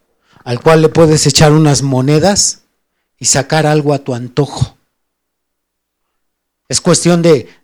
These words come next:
dale tanto a Jesús y Él te dará lo que tú deseas. A esto es a lo que han reducido a nuestro Señor Jesucristo. A una máquina que está ahí nada más para proveerles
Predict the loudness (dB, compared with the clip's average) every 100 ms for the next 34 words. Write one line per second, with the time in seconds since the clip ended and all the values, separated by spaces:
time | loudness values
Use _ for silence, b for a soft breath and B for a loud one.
0 | _ 0 4 4 4 4 2 4 2 2
1 | -2 -2 -2 -2 -2 -2 -4 -6 -4 -4
2 | -2 -2 -2 -4 -10 -8 -2 -2 0 0
3 | 0 -2 -4 -6 -8 -16 _ _ _ _
4 | _ _ _ _ _ _ _ _ -6 -4
5 | -2 -2 -2 -4 -6 -4 -2 -2 -4 -6
6 | -6 -4 -2 -2 -4 b b _ -10 -8
7 | -8 -8 -6 -6 -6 -6 -8 -8 -12 -12
8 | -12 -14 _ _ _ _ _ _ _ _
9 | _ _ _ _ _ _ -10 -6 -4 -2
10 | -2 -2 -4 -4 -4 -8 _ _ _ _
11 | _ -8 -6 0 2 2 2 2 2 0
12 | -2 0 -2 -2 -4 -2 0 0 -2 -6
13 | -8 -10